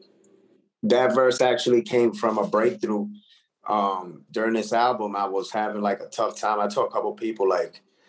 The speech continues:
just kinda having, it, it wasn't even writer's block because, I mean, I guess it wound up being writer's block, but I never had it before. And it was for a small period of time. It was, like, for two or three days where I was,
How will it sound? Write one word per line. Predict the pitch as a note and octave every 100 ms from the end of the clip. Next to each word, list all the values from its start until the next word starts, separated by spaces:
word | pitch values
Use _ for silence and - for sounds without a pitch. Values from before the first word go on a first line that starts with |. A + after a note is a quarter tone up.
| _ -
just | A#2 A#2+
kinda | - B2+ A#2 - _ _ _
having, | A2 A2 G#2 G#2 -
it, | B2 D3+
it | C#3+
wasn't | E3 F3+ F#3
even | F3+ C3
writer's | A2 C3+ C#3 A2+
block | A2 G#2+ F#2+
because, | G#2 G#2 A2+ G#2 G2+
I | G2+
mean, | G#2 G2 F#2 - -
I | C3
guess | C#3 F#3
it | G#3+ D3+
wound | C#3 D#3 F3+
up | E3+
being | F3+
writer's | F3 F3 F3 F3+
block, | F3 F3 F3 F3
but | C3+ B2+
I | B2+
never | C3 E3 D#3+
had | C3+
it | _ _ _ _
before. | A#2+
And | A#2
it | B2
was | C3 _ _ _
for | B2+
a |
small | B2 C3+ C3 C3
period | C#3+ B2+
of | A2+
time. | C3+ B2+ G#2+
It | G#2
was, | G#2
like, | A2 G#2+
for | - G#2
two | C3+
or | C3+
three | B2+ B2 B2
days | A#2+ A#2+ G#2 - - - _ _ _ -
where | A#2
I | A2+
was, | A2 G#2+